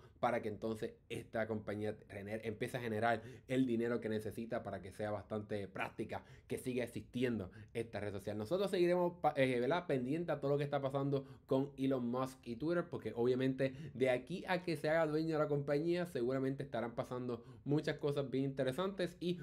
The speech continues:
obviamente cuando él ya se haga dueño de la compañía, pues también estarán sucediendo varias cosas bien interesantes y nosotros aquí estaremos siguiendo todo esto, así que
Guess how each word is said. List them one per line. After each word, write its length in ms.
obviamente 480
cuando 240
él 140
ya 100
se 120
haga 180
dueño 340
de 60
la 100
compañía, 540
pues 160
también 640
estarán 400
sucediendo 560
varias 240
cosas 360
bien 320
interesantes 640
y 80
nosotros 340
aquí 240
estaremos 480
siguiendo 460
todo 180
esto, 260
así 200
que 160